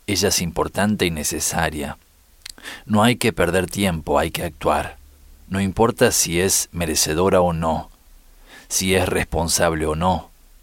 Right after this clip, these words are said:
si vale la pena el sacrificio o no. Jesús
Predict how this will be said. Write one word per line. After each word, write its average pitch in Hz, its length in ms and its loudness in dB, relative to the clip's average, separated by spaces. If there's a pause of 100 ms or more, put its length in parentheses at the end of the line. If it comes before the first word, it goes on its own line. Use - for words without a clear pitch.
si - 200 -4
vale 90 260 4
la 85 140 2
pena 98 280 0
el 95 80 0
sacrificio 82 720 -2
o 76 60 -4
no. 90 360 0 (360)
Jesús - 360 -2